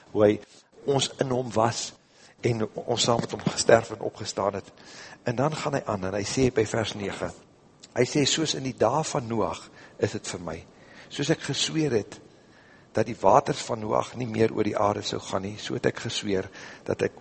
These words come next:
nie op jou toorn sal wees en jou nie sal dreig nie." Die Here sê, "My liefdesaksie is voltooi. Dis nie meer 'as jy sal ek nie, ek dreig jou nie meer nie."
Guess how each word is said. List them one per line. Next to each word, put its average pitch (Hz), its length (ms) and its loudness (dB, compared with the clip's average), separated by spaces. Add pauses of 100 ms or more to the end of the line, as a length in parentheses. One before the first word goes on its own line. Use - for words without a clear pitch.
(180)
nie 117 120 -2
op 123 100 -6
jou 104 100 -2
toorn 143 360 0
sal 131 240 -6
wees 90 360 -4 (520)
en 92 160 0
jou 92 160 4
nie 101 100 0
sal 95 180 -4
dreig 87 400 -2
nie." 80 100 -14 (360)
Die 92 60 -10
Here 92 140 -2
sê, 92 300 0 (500)
"My 87 80 -4
liefdesaksie - 1400 -2 (320)
is - 120 -6
voltooi. 90 480 -2 (1080)
Dis - 200 0
nie 123 80 0
meer 104 220 4
'as 90 240 -2
jy 87 120 0
sal 76 220 0
ek - 180 -12
nie, 87 80 -10
ek - 160 -16
dreig 101 300 -2
jou 107 100 -2
nie 104 80 -8
meer 82 240 -8
nie." - 100 -18